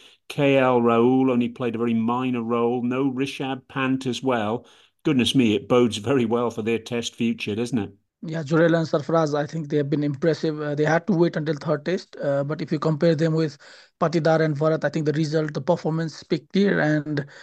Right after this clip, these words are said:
Speaker 2: these youngsters have grabbed the opportunity with both hands. Uh, now with Rahul, Kohli and Pant nearing comeback, uh, I think, uh, the Indian team will be happy. Their bench strength is strong, and if needed, I think they can come and play in the front foot.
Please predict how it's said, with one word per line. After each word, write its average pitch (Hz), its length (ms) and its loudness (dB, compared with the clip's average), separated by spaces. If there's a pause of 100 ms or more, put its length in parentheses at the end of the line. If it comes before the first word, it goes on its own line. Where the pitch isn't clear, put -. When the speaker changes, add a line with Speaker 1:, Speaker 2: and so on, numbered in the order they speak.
(260)
Speaker 2:
these 151 180 4
youngsters 175 360 4
have 165 180 2
grabbed 156 240 2
the 165 60 2
opportunity 160 540 -2
with 156 260 -2
both 156 180 -2
hands. 156 400 0
Uh, 143 340 -2
now 151 240 2
with 156 200 -2
Rahul, 151 540 2
Kohli 156 380 0
and 147 140 -4
Pant 156 300 -4 (440)
nearing 190 360 4
comeback, 175 480 2
uh, 151 220 -2 (180)
I 190 40 -4
think, 160 180 -4
uh, 156 340 0 (400)
the 151 200 0 (220)
Indian 165 380 8
team 156 160 6
will 151 160 6
be 151 120 6
happy. 160 400 4
Their 151 200 2
bench 156 240 2
strength 160 320 -2
is 151 120 -2
strong, 165 320 0
and 156 220 2
if 170 160 -6
needed, 165 300 4
I 151 100 2
think 160 200 -4
they 151 100 -2
can 147 300 -2
come 143 260 -4
and 147 300 -6
play 156 120 -2
in 147 80 -2
the 139 60 -4
front 165 240 -2
foot. 131 240 -8